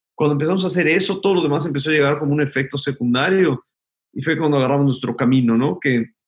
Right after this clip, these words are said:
en parte por eso nos llamamos Arkham y no nos llamamos Peniche Duarte Arquitectos, ¿no? Porque no es sobre nosotros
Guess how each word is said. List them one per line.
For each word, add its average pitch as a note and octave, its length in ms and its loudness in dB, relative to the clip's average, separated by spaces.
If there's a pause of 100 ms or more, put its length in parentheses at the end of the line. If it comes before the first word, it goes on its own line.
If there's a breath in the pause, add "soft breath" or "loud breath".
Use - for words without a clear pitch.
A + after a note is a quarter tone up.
(520)
en A2+ 120 -2
parte D#3 200 -2
por D3 100 2
eso D#3 120 -2
nos C3+ 120 0
llamamos C3+ 420 0
Arkham C3 520 0 (340 soft breath)
y - 100 -6
no C#3+ 120 2
nos C3+ 100 2
llamamos B2+ 380 0
Peniche A#2+ 420 0
Duarte B2 340 0
Arquitectos, A2+ 680 -6
¿no? C#3 140 -2
Porque B2 220 -4
no C#3 220 2
es C3 140 0
sobre A#2 320 0
nosotros A2+ 720 -4